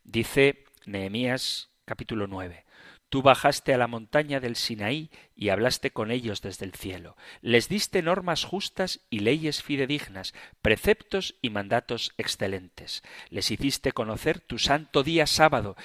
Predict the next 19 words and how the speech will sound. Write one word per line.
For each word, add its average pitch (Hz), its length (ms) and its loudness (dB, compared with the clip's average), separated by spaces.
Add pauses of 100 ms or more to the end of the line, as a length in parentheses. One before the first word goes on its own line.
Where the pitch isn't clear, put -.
(180)
y 113 100 -2
les 107 240 2
prescribiste 123 800 -2
tus 113 260 -8
mandamientos, 101 800 -8 (320)
preceptos - 720 2 (140)
y 123 160 0
una 143 200 0
ley 123 240 0 (300)
por 98 200 2
medio 151 320 -2
de 127 120 -4
Moisés, 98 580 -4 (220)
tu 123 160 -4
servidor". - 640 -6 (720)
La 101 200 6
ley 123 220 8
del 95 180 -4
Sinaí 175 560 -4